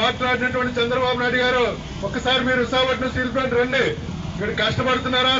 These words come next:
ర-, రక్తం చిందిస్తున్నారా, పస్తులు ఉంటున్నారా, భార్య పిల్లలు ఏం చేస్తున్నారు అనేది ఏ విచారణ లేకుండా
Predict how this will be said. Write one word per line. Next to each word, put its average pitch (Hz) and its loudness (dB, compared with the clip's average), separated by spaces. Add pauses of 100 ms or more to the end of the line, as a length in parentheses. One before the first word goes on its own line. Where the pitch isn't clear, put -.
ర-, 220 2 (380)
రక్తం 285 0 (100)
చిందిస్తున్నారా, 262 2 (760)
పస్తులు 226 0
ఉంటున్నారా, 254 2 (120)
భార్య 254 4
పిల్లలు 254 2
ఏం 269 2
చేస్తున్నారు 254 0
అనేది 247 2 (540)
ఏ 233 6 (120)
విచారణ 254 0
లేకుండా 247 2